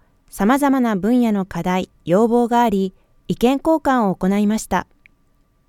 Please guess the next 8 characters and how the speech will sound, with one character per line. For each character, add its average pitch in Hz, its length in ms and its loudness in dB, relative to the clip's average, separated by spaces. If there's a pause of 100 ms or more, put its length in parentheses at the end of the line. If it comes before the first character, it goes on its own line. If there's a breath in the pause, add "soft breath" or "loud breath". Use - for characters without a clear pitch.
(1040)
参 226 260 0
加 247 120 -2
し - 80 -14
た 247 120 -4
人 240 180 -10
か 220 120 -2
ら 208 140 -2
は、 180 280 -2